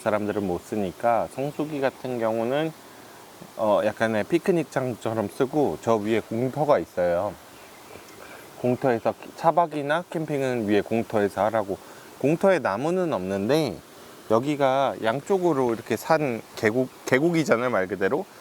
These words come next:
산이 있어서 해가 늦게 뜨고, 어, 일찍 집니다. 한 네 시 반, 다섯 시 반 넘어가도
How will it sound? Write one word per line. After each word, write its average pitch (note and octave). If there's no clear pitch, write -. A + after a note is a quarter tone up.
산이 E3
있어서 A2+
해가 F#3
늦게 A#2+
뜨고, D3+
어, A2+
일찍 F3+
집니다. G#2
한 B2+
네 G#2
시 E3
반, F3+
다섯 A2+
시 -
반 B2
넘어가도 G#2+